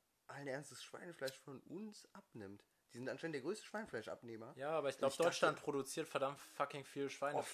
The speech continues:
Speaker 1: Offensichtlich.
Speaker 2: Und Dänemark
Speaker 1: Hatte ich
Speaker 2: auch. Ich
Speaker 1: aber
Speaker 2: glaub,
Speaker 1: nicht
Speaker 2: wir
Speaker 1: auf dem
Speaker 2: sind da
Speaker 1: Schirm.
Speaker 2: so, ja.
Speaker 1: Ich dachte, wenn,
Speaker 2: Aber wir
Speaker 1: wär das
Speaker 2: exportieren auch viel Milch zum Beispiel.
Speaker 1: Okay, aber
Speaker 2: Ja.
Speaker 1: das wusste ich tatsächlich. Ich dachte, wenn, wär's irgendwie eher umgekehrt, weil
Speaker 2: Schweinenation Deutschland.
Speaker 1: Ja, es scheint ja
Speaker 2: Strong.
Speaker 1: fast so, ne? Ich da,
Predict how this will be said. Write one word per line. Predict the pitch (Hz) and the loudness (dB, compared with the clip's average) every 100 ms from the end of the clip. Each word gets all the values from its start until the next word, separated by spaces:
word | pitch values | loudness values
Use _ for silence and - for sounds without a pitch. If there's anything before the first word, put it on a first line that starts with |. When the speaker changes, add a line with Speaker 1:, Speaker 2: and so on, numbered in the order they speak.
| 117 | 2
Speaker 1:
Offensichtlich. | 113 131 | 2 0
Speaker 2:
Und | 135 | 8
Dänemark | 147 190 175 151 - | 10 10 10 8 8
Speaker 1:
Hatte | 151 | 8
ich | |
Speaker 2:
auch. | 143 | 8
Ich | 117 | 8
Speaker 1:
aber | 147 | 10
Speaker 2:
glaub, | 143 | 10
Speaker 1:
nicht | 151 | 10
Speaker 2:
wir | 147 | 4
Speaker 1:
auf | |
dem | 143 | 4
Speaker 2:
sind | 156 | 6
da | 139 | 6
Speaker 1:
Schirm. | 139 | 6
Speaker 2:
so, | 131 131 131 131 | 4 4 0 -2
ja. | 131 131 - | 0 0 -4
Speaker 1:
Ich | - - | -12 -4
dachte, | 147 - 139 | -4 -4 -2
wenn, | 151 | 2
Speaker 2:
Aber | 190 165 | 4 8
wir | |
Speaker 1:
wär | 170 | 8
das | 170 | 6
Speaker 2:
exportieren | 170 147 160 | 2 2 4
auch | 143 | 2
viel | - | 0
Milch | 110 113 131 - | 0 0 -2 -6
zum | 147 | -6
Beispiel. | 143 135 - 135 135 _ _ | -4 -4 -6 -10 -10 _ _
Speaker 1:
Okay, | 123 135 190 | -10 -4 -2
aber | 165 120 98 | 0 0 -2
Speaker 2:
Ja. | 107 | -4
Speaker 1:
das | 123 | -4
wusste | 190 - | -4 -6
ich | - | -6
tatsächlich. | 120 120 107 120 | -4 -2 0 0
Ich | 104 | -2
dachte, | - 143 127 | -2 -4 0
wenn, | 127 202 | -2 0
wär's | 147 139 | -2 -2
irgendwie | 139 135 | 0 2
eher | 117 | 4
umgekehrt, | 123 175 131 120 127 120 | 4 0 -2 0 0 0
weil | 113 104 | -2 0
Speaker 2:
Schweinenation | 104 - 123 147 147 143 - 156 143 | -2 8 10 12 12 10 12 12 12
Deutschland. | 151 139 123 123 | 10 10 6 6
Speaker 1:
Ja, | 147 165 | 6 6
es | 139 - | 4 0
scheint | - 135 320 381 | -4 0 2 4
ja | - | 4
Speaker 2:
Strong. | - 262 135 | 8 8 8
Speaker 1:
fast | |
so, | - 120 | 6 6
ne? | 190 147 214 226 - - | 8 8 8 6 4 -4
Ich | |
da, | - | 2